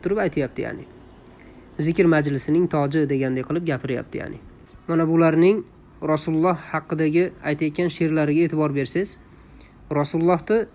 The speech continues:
Allohga sherik qilyapti mana. "Ey tayanchim, ey suyanchig'im, dunyo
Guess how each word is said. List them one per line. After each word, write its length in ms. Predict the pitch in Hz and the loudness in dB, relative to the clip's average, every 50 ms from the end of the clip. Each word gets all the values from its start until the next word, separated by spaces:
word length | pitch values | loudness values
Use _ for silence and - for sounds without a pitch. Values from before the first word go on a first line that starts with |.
| - - - - - - | -20 -20 -20 -20 -12 -4
Allohga 420 | - 151 156 165 165 151 - 196 | -2 0 2 2 2 2 0 0
sherik 300 | 170 - 180 180 185 180 | 0 2 2 4 4 4
qilyapti 320 | - 185 185 156 131 - 135 | 2 2 0 0 -2 -2 -6
mana. 180 | 131 - - - - - - - - - | -8 -8 -8 -10 -16 -20 -20 -20 -8 -2
"Ey 160 | 160 170 175 | 2 4 4
tayanchim, 520 | 170 170 156 151 151 151 151 147 175 175 160 135 | 4 4 2 2 4 2 2 2 2 2 2 2
ey 160 | 151 170 170 | 4 2 2
suyanchig'im, 640 | 170 - 170 156 151 147 143 - 156 143 156 170 165 151 143 | 2 2 2 2 2 2 2 0 0 0 2 2 2 2 4
dunyo 200 | 151 160 160 160 | 4 4 4 4